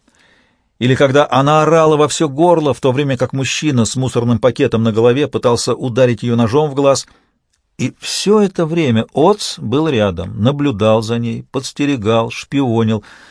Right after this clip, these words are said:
В этом она была уверена. Так же твердо, как и в том, что не существует никакой феи сна.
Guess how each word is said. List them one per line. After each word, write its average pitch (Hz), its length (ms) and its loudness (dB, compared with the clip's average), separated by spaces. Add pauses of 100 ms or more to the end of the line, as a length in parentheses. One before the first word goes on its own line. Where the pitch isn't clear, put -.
(260)
В 90 140 -4
этом 160 280 2
она 120 140 2
была 120 200 2
уверена. 107 480 -6 (960)
Так 127 220 2
же 123 100 0
твердо, 165 460 0
как 101 200 -4
и 110 40 -6
в - 80 -10
том, 139 200 -2
что 117 200 -4
не 120 120 0
существует 135 760 -6
никакой 117 540 -2
феи 120 320 -4
сна. 87 380 -8